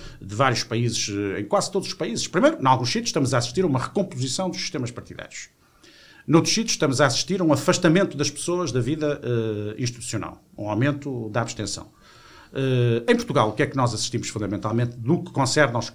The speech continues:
aos partidos políticos mais, eh, eh, mais, eh, eh, consolidados, digamos assim? O P S é um partido que, desse ponto de vista, até escapou muito a essa, a, a, à crise do ponto de vista eleitoral. Ganhou à onu eleições com maioria,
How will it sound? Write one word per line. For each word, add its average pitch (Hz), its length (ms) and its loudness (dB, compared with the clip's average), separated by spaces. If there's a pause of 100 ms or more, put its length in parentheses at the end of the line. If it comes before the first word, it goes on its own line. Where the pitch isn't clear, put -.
(120)
aos 127 160 -2
partidos 123 300 -8
políticos - 480 -8
mais, 107 480 -4
eh, 95 340 -8 (360)
eh, 104 440 -6
mais, 104 580 -4
eh, 98 40 -8
eh, 87 880 -8
consolidados, 123 640 0
digamos 92 240 -8
assim? - 160 -8
O 302 40 -8
P 233 120 -4
S 185 280 -6
é 233 80 -10
um - 60 -6
partido - 320 -16
que, 185 100 -10
desse 131 220 -6
ponto - 140 -12
de - 60 -12
vista, 120 140 -4
até 151 120 -6
escapou 135 420 -2
muito 123 340 0 (460)
a 110 60 -6
essa, 113 320 -4
a, 123 380 0
a, 131 40 6
à 127 40 4
crise 151 300 0
do 190 80 -2
ponto 180 180 0
de - 60 -6
vista 127 160 2
eleitoral. 180 560 0
Ganhou 104 300 -2
à - 80 4
onu 107 180 0
eleições 120 380 -2
com 139 100 -4
maioria, 131 400 2